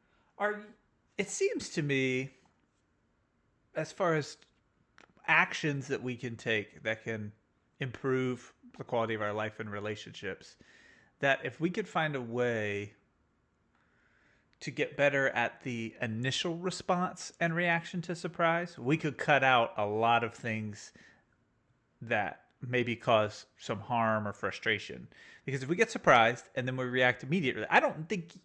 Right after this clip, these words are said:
your instant reaction to a surprise, I don't know how much real control we have over that, um, because you experience it. Now, I think what we do after that could be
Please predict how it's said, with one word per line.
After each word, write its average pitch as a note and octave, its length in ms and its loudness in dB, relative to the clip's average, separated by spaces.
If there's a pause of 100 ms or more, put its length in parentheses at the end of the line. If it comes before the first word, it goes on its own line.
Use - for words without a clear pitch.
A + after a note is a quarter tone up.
(100)
your F3 200 2
instant G3+ 440 0
reaction C#3+ 480 4
to - 140 -6
a B2+ 60 -2
surprise, C#3 600 4 (300)
I F3 80 8
don't G3 160 2
know D#3 120 4
how D3 120 0
much C3 220 -4
real A#2 220 0
control A2 460 -4
we C3+ 120 2
have C#3+ 200 2
over D3+ 220 -2
that, E3+ 360 -2 (420)
um, B2 380 -4
because B2+ 400 -2
you C#3 120 0
experience D#3 540 0
it. - 160 -10
Now, C3+ 120 4
I C#3 60 6
think D#3 220 -6
what D#3+ 140 0
we C3 80 -4
do D#3+ 480 0
after C#3 400 4
that G2+ 360 0 (800)
could A3+ 360 -2
be G#2+ 440 -4